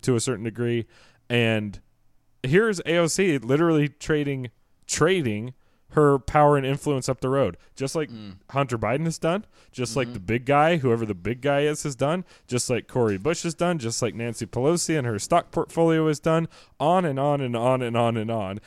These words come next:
Speaker 1: And yet we're supposed to believe that they're the ones that really care about you. And by the way, they're the ones that are raising your taxes. When Joe Biden comes out last week and says, "Let me be clear, I'm gonna raise your taxes."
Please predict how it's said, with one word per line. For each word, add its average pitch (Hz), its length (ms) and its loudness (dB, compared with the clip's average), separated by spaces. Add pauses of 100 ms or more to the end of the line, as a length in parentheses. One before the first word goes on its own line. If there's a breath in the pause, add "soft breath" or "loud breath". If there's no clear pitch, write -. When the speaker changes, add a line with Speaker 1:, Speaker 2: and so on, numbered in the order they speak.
(180 loud breath)
Speaker 1:
And 127 160 -2
yet 143 180 0
we're 147 200 2
supposed 170 340 -2
to 143 60 -16
believe 151 280 2
that 123 120 -2
they're 143 120 2
the 139 80 2
ones 123 140 2
that 113 120 -2
really 135 420 -2
care 131 240 -2
about 98 260 0
you. 98 240 -4 (260 loud breath)
And 214 240 0
by 185 160 4
the 170 100 0
way, 214 240 4
they're 170 220 -2
the 226 80 0
ones 151 220 -2
that 160 140 -2
are 165 60 0
raising 160 420 0
your 175 80 -2
taxes. 180 420 0
When 104 100 -4
Joe 127 160 0
Biden 147 280 0
comes 151 220 0
out 151 140 4
last 156 200 0
week 165 160 2
and 127 80 -4
says, 135 180 -2
"Let 131 120 2
me 147 80 0
be 156 120 0
clear, 185 240 2
I'm 120 80 0
gonna 117 160 0
raise 131 240 2
your 139 80 0
taxes." 151 580 -4